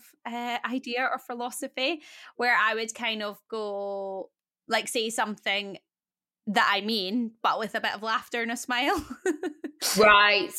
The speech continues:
Speaker 1: Do you know what I
Speaker 2: yes.
Speaker 1: mean? And be like, like, so say, for instance, they said something about your weight and you'd be like,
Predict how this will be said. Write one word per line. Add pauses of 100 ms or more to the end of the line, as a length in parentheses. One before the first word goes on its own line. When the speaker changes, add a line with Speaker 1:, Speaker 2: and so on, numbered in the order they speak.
(160)
Speaker 1:
Do
you
know
what
I
Speaker 2:
yes.
Speaker 1:
mean?
And
be
like, (440)
like,
so
say,
for
instance,
they
said
something
about
your
weight
and
you'd
be
like,